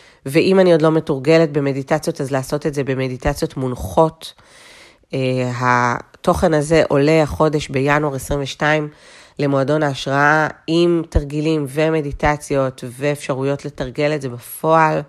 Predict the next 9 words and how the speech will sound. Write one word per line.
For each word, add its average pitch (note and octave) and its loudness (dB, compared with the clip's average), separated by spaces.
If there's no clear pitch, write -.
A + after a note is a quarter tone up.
מי D3 -2
שרוצה C#3 -4
מוזמנת D#3+ -2
בחמישים C3 -6
ושבעה B2+ -6
שקלים. E3 -4
קורס, - 2
אה, D3 -2
פרונטלי D3+ 2